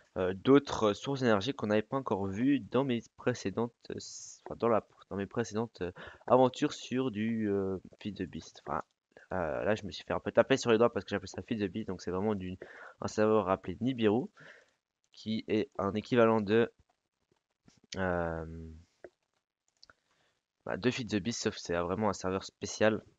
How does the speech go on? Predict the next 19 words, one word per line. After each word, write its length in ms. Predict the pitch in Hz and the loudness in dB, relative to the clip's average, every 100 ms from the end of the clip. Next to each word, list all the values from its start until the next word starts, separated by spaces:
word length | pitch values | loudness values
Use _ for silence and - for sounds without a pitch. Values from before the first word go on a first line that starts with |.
| - | -12
où, 220 | 101 110 | -6 -2
euh, 60 | 95 | -2
les 120 | 95 | -2
mods 200 | 92 104 - | 0 -2 -2
ont 40 | 95 | -4
été 160 | - | -4
ajoués, 380 | 90 98 107 - - | -4 0 0 -2 2
ajoutés, 480 | 107 107 - 117 - - | 2 2 -2 -2 -2 -6
euh, 300 | 98 87 85 - - _ _ _ _ _ _ _ _ | -2 -2 -4 -8 -12 _ _ _ _ _ _ _ _
pas 160 | - 117 | 4 6
avec 440 | - 85 95 104 | 6 2 0 0
un 80 | 95 | -2
mode 200 | 92 95 | -2 -4
pack, 340 | - 104 - 92 | -4 -4 -4 -6
euh, 200 | 87 85 | -6 -6
directement 360 | - 92 101 | -8 -8 -8
Feed 180 | 104 95 | -10 -6
the 120 | 92 | -6
Beast. 320 | 85 277 - | -4 -8 -10